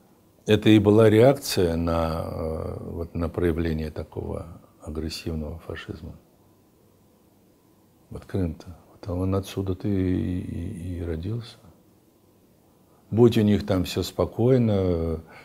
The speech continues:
э, там про-, парламентское и прочее, прочее, вряд ли бы произошло бы вот такое. И, и референдум, может быть, позднее бы все это было, и более, так сказать, медленное развитие этой ситуации.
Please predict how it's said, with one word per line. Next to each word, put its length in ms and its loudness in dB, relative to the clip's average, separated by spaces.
э, 420 -4
там 200 -8
про-, 220 -4
парламентское 880 -2
и 40 -6
прочее, 440 -4
прочее, 420 -8
вряд 300 0
ли 100 0
бы 560 -6
произошло 540 -6
бы 140 -10
вот 140 -14
такое. 400 -12
И, 360 -12
и 100 -8
референдум, 600 -2
может 200 -4
быть, 140 -6
позднее 580 -2
бы 120 -6
все 220 -10
это 180 -12
было, 280 -8
и 40 -14
более, 520 -4
так 120 -20
сказать, 280 -14
медленное 520 -4
развитие 500 -8
этой 100 -20
ситуации. 640 -14